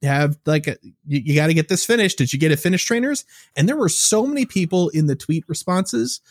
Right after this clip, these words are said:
that were like, "I didn't realize I had to claim this. I thought I just had to finish it."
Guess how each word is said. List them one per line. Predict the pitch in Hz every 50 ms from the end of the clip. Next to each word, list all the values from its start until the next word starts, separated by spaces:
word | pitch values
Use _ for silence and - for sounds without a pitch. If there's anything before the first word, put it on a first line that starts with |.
| - - _ _ _ _ -
that | 175 180
were | 190 185
like, | 180 160 - 156
"I | 160
didn't | 185 233 208 175
realize | 180 180 170 165 160 170
I | 151
had | - 170 170 156 147
to | 139
claim | - - - 170 165 180 208 185
this. | 135 101 117 -
I | 123
thought | - 151 160 165
I | 151
just | 156 151 - -
had | 143 139
to | 123
finish | - - 151 139 127 117 - - -
it." | - -